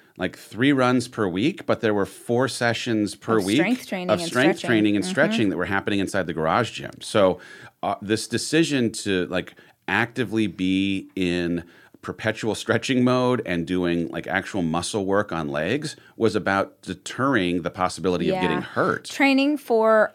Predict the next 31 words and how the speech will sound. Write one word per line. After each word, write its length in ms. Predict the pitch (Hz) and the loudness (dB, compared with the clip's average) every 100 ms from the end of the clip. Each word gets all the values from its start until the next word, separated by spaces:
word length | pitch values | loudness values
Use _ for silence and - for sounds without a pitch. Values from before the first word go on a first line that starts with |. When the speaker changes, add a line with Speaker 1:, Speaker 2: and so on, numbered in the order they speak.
| _ | _
Speaker 2:
any 280 | 233 226 247 | -2 0 0
kind 280 | 254 220 208 | 0 -2 0
of 120 | 208 | -2
race 580 | 185 180 269 349 - - - | -2 -2 -2 -6 -12 -14 -2
is 200 | 220 202 | 0 2
as 200 | 208 196 | 0 0
much 260 | 190 190 | -2 -2
about 340 | - 190 165 165 | -4 -2 -2 -2
the 80 | 185 | -8
stretch 400 | - 196 226 - | -2 0 0 0
as 200 | 196 185 | -4 -2
it 80 | |
is 140 | 180 175 | -6 -6
about 200 | 160 151 | -6 -6
the 80 | 165 | -6
run. 280 | 170 107 120 | -6 -6 -8
If 100 | - | -6
you're 120 | 185 | -2
ha-, 200 | 202 202 | 2 2
if 120 | 202 | 0
you're 100 | 220 | -2
getting 340 | 214 190 202 240 | -2 -2 0 0
shin 280 | - 254 254 | 0 0 -2
splints, 500 | - 247 247 247 240 | -2 0 0 -2 -4
if 120 | 208 | -6
you're 120 | 190 | -6
getting 540 | 180 190 190 196 202 202 - - | -2 0 0 -2 -4 -8 -14 -20
pain 280 | - 240 226 | -4 -2 0
in 60 | 226 | 0
your 100 | 214 | 0
joints, 260 | 214 214 | 0 -2